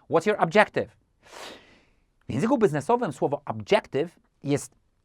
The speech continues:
mniejszym słowem niż goal. Goal to jest główny, a objective to są podcele dla goal, dla głównego. I wracamy do naszego słowa miss.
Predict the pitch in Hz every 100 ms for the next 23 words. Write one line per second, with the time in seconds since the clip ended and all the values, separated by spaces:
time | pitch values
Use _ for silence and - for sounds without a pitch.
0 | - 139 160 247 311 - 233 220 208 190
1 | 127 135 110 95 _ - 107 156 170 175
2 | 190 202 _ _ _ - 139 110 104 185
3 | 160 139 90 _ _ _ - 147 135 117
4 | 190 - 196 - _ _ _ _ 143 151
5 | 147 131 208 202 - 190 170 165 160 _
6 | 107 139 117 127 101 - - 120 123 107
7 | 82 - _ _ _ _ - 285 202 147
8 | 131 131 - - 220 196 135 127 107 107
9 | 156 330 240 -